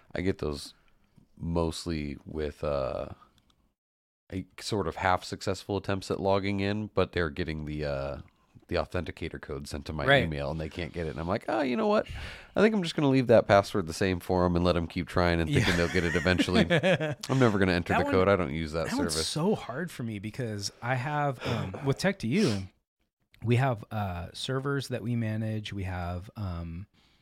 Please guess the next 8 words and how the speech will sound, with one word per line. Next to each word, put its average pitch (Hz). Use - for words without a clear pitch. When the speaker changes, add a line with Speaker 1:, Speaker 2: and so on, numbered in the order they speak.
Speaker 2:
you 127
know, 101
client 123
sites 113
that -
we 104
host, 98
and 110